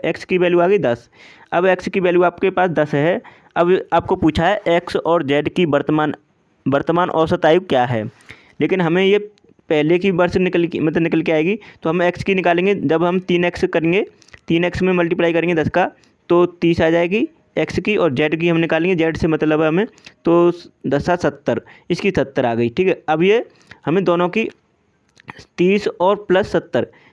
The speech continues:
ये दोनों की हमें एज मिल, मिली है हमें। अब हमें वर्तमान निकालनी है, तो वर्तमान में क्या है, तो पाँच पाँच वर्ष हम जोड़ देंगे, तो तीस में पाँच जोड़ेंगे, पैंतीस हो जाएगा, और से-, सत्तर में पाँच जोड़ेंगे,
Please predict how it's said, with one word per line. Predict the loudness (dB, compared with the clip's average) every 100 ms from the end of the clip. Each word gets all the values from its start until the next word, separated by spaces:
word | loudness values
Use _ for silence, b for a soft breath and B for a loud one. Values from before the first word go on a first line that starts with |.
| _
ये | 0
दोनों | 2 0 0
की | 0
हमें | 0 2
एज | 2 2
मिल, | 0 -2 -2
मिली | 2 2
है | 2
हमें। | 2 -2 -4 B -2
अब | 0
हमें | 2 0
वर्तमान | 0 -2 0 0 0
निकालनी | -2 -2 0
है, | -2 -4 B -4
तो | -2
वर्तमान | 0 0 -2 -2
में | 0
क्या | 0
है, | 0
तो | -2
पाँच | -2 -4 -2
पाँच | -4 -2
वर्ष | -2 0
हम | 0 2
जोड़ | 2 2
देंगे, | 0 0 -2 B B B 0
तो | 2 2
तीस | 0 0 0 0
में | 0
पाँच | -2 0
जोड़ेंगे, | 0 2 0
पैंतीस | -2 -2 -2 0
हो | 0
जाएगा, | 0 0 -4 -6
और | -2 -2 -2
से-, | -6 -4
सत्तर | -4 -2 0
में | 0
पाँच | -2 0
जोड़ेंगे, | 0 2 0